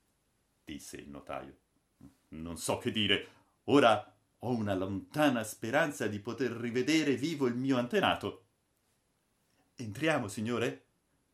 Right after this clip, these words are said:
"Sì, ma non entriamo subito."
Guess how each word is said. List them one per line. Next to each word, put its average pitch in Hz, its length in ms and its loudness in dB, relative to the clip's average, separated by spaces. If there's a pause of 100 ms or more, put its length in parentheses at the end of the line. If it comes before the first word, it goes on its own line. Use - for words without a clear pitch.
(260)
"Sì, - 680 2
ma 104 540 4 (500)
non 151 220 2
entriamo 107 440 2
subito." - 600 -12